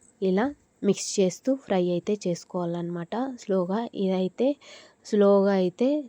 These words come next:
చేసుకోవాలి. ఇది టైమ్ టేకింగ్ ప్రాసెస్సే, త్వరగా ఫ్రై కా-, కాబట్టి ఇలా అన్నీ ఫ్రై చేసుకొని ఒక బౌల్లోకి తీసుకునే తర్వాత,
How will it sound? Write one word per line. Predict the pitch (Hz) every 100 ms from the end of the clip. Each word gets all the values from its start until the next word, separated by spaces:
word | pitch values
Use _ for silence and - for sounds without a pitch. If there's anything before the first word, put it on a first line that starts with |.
| -
చేసుకోవాలి. | 196 175 - 185 175 170 190 262 -
ఇది | 196 185 185 180 _
టైమ్ | 190 185 185
టేకింగ్ | 180 180 180 180
ప్రాసెస్సే, | - 160 165 175 - 226 277 _ _ _ _ _ _ _ _ - -
త్వరగా | 190 190 190
ఫ్రై | 175 180 180
కా-, | 175 175 170 170 170 -
కాబట్టి | 175 170 175 - 311 - - - - -
ఇలా | 202 202
అన్నీ | 190 196
ఫ్రై | 196 196 185
చేసుకొని | 185 175 - 185 180 262
ఒక | 240 180
బౌల్లోకి | 175 185 185 180
తీసుకునే | 190 175 - 175 175
తర్వాత, | 180 170 175 - 269